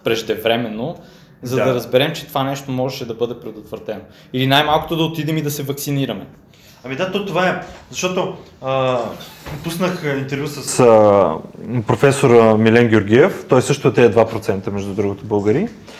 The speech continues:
Speaker 2: И от Станфорд. И той това каза. На стадния имунитет, т.е. всички да го изкараме,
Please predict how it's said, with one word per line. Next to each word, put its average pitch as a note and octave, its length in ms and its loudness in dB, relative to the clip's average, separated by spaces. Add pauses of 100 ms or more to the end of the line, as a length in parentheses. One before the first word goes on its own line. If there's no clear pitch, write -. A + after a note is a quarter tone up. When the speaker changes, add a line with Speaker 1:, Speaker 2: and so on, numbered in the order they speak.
(400)
Speaker 2:
И C3+ 500 6
от A2 120 -2
Станфорд. F3 640 2 (320)
И C#3+ 100 0
той F3+ 160 6
това F3 200 4
каза. C3 400 4 (280)
На A#2+ 400 6 (640)
стадния G3 680 4
имунитет, D#3 720 4
т.е. C#3+ 160 4
всички E3 460 -4
да C#3+ 80 4
го A#2+ 100 0
изкараме, D3+ 760 2